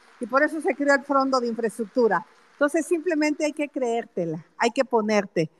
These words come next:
hay que decir, "Yo voy por ahí", y creo que yo,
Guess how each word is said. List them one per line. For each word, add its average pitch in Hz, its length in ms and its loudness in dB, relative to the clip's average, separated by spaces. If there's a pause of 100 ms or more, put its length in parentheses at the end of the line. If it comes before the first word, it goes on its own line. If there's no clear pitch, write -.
(160)
hay 226 160 2
que 240 140 2
decir, 226 400 -2
"Yo 214 140 0
voy 220 160 4
por 208 200 2
ahí", 220 340 2 (320)
y 202 140 -4
creo 233 300 2
que 208 360 0 (280)
yo, 220 640 0